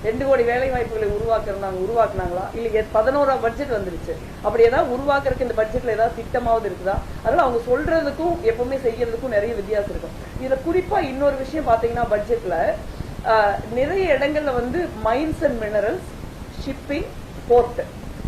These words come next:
அ, ம், அ, அ, அந்த துறைமுகங்கள், விமான நிலையங்கள்,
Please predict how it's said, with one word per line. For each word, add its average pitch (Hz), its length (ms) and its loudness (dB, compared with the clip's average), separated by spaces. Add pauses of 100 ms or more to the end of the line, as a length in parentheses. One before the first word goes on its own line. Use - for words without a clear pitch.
(180)
அ, 214 380 6
ம், 202 400 -6
அ, 208 180 2 (200)
அ, 214 380 4
அந்த 220 440 2
துறைமுகங்கள், 262 640 4 (440)
விமான 269 340 2
நிலையங்கள், 247 540 2